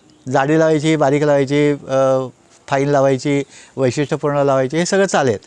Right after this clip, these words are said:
जास्त दिवसाचं असेल तर थोडं आधी पेरू, कमी दिवसाचं असेल तर मोड काढून पेरू. पण सगळ्याची कापणी जी वेळ आहे, तीच गावातल्या पिकाच्या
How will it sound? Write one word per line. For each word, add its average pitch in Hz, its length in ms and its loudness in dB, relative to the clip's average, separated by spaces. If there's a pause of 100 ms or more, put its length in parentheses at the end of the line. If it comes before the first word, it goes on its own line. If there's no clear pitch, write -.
(440)
जास्त 143 340 0
दिवसाचं 202 460 0
असेल 202 320 0 (300)
तर 185 120 -4
थोडं 190 160 2
आधी 180 180 2
पेरू, 139 300 0 (1200)
कमी 160 220 0
दिवसाचं 190 440 0
असेल 196 360 0 (400)
तर 190 40 2
मोड 208 240 2
काढून 180 280 0
पेरू. 120 280 0 (920)
पण 208 100 0
सगळ्याची 175 640 0 (140)
कापणी 175 420 0
जी 214 160 0
वेळ 185 300 2
आहे, 135 280 0 (760)
तीच 220 360 0
गावातल्या 160 480 0
पिकाच्या 160 480 -2